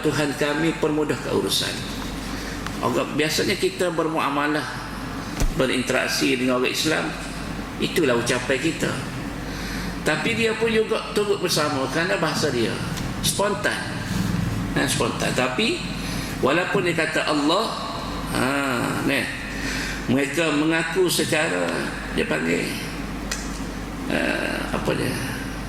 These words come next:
dah jadi tradisi, dah jadi adat dah, eh.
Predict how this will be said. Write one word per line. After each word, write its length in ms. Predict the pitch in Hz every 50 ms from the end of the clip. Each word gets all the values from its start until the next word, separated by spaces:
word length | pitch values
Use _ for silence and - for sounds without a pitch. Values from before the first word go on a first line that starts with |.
| -
dah 160 | 113 131 156 165
jadi 400 | 160 180 175 170 185 180 175 -
tradisi, 640 | 185 180 175 165 170 160 - - - 101 - -
dah 160 | 117 135 147 143
jadi 240 | 151 151 147 -
adat 340 | - 143 135 - - 120 - -
dah, 140 | - - - - - - - - - -
eh. 160 | 120 131 151